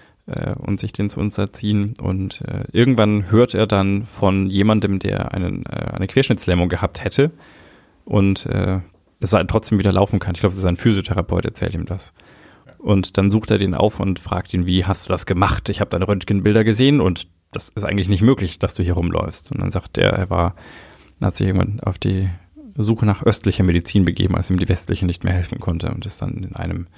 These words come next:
in einem, äh, Kloster gelandet und hat dort sich Lehren unterzogen und er hätte auch noch viel mehr lernen können, aber ihm hat's gereicht, wieder laufen zu können. Ja, und dann macht er sich auf den Weg nach Nepal, der gute Doktor Strange,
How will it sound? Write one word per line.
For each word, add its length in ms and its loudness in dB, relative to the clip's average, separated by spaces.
in 80 -8
einem, 320 -4
äh, 160 -6
Kloster 440 0
gelandet 380 0
und 160 -6
hat 280 -8
dort 380 -2
sich 300 -8
Lehren 320 4
unterzogen 540 0
und 80 -2
er 60 0
hätte 180 0
auch 60 -4
noch 100 0
viel 160 -4
mehr 160 -2
lernen 320 -4
können, 240 -6
aber 320 -4
ihm 160 2
hat's 160 0
gereicht, 340 -4
wieder 140 -4
laufen 260 -6
zu 120 -14
können. 320 -8
Ja, 160 4
und 60 4
dann 100 6
macht 160 4
er 60 2
sich 200 0
auf 120 -8
den 180 4
Weg 200 0
nach 220 2
Nepal, 500 2
der 80 2
gute 300 0
Doktor 340 -2
Strange, 680 -2